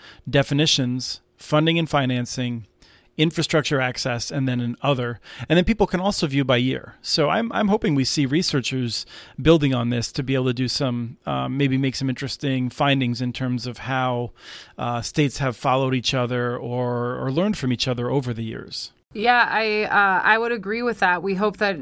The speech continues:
Speaker 2: not only that a lot of researchers, um, are able to use this to do their own, their own research, uh, but the piece about states learning from one another is really interesting because that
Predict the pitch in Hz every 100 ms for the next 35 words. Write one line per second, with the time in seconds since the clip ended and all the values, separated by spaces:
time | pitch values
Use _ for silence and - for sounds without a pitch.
0 | 98 - 202 214 214 214 208 190 180 185
1 | 185 185 185 185 208 190 196 180 180 180
2 | - 175 165 113 120 - - - - -
3 | 214 214 202 190 185 208 202 190 180 175
4 | 170 196 185 151 196 196 190 170 - 185
5 | 202 247 226 190 202 185 180 - - 175
6 | 160 - 190 - 190 - 202 190 185 -
7 | 262 262 220 196 180 - - - 214 190
8 | 196 208 196 196 185 180 175 165 185 180
9 | 175 175 175 175 180 180 180 190 196 185
10 | 170 175 180 165 180 170 190 -